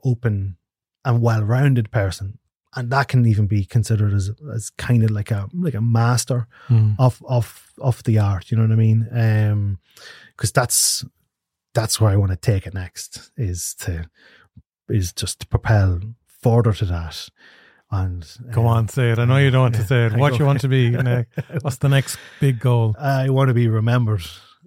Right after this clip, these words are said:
Speaker 1: as one of the greatest ever to come out of Ireland. Uh, it sounds like a child's ambition to say <laughs> as a grown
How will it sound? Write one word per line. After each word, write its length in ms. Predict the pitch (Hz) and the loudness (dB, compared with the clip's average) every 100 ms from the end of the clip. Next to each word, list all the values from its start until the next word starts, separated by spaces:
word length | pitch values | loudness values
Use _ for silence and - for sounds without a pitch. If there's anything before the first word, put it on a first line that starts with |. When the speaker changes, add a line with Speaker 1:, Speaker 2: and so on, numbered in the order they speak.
| - | -4
Speaker 1:
as 200 | 123 107 | 0 2
one 100 | 110 | 2
of 60 | 107 | 2
the 80 | |
greatest 320 | 104 107 104 98 | 2 2 0 0
ever 260 | 110 104 | 2 0
to 80 | 107 | 0
come 80 | 104 | 0
out 100 | 104 | 0
of 40 | 101 | 2
Ireland. 520 | 104 107 104 92 - - - | 2 2 0 -2 -8 -20 -6
Uh, 280 | 117 104 104 | 0 0 0
it 140 | 110 | -4
sounds 300 | - 117 110 | 0 2 2
like 60 | 101 | 0
a 40 | |
child's 340 | - 117 107 101 | 0 2 4 2
ambition 440 | 101 104 92 110 | 2 2 2 0
to 100 | 98 | 0
say 380 | 92 107 104 98 117 95 | 0 2 4 2 -2 -10
<laughs> 200 | - - | -12 -6
as 180 | 127 98 | -4 -2
a 60 | 101 | -2
grown 260 | 131 113 | 0 2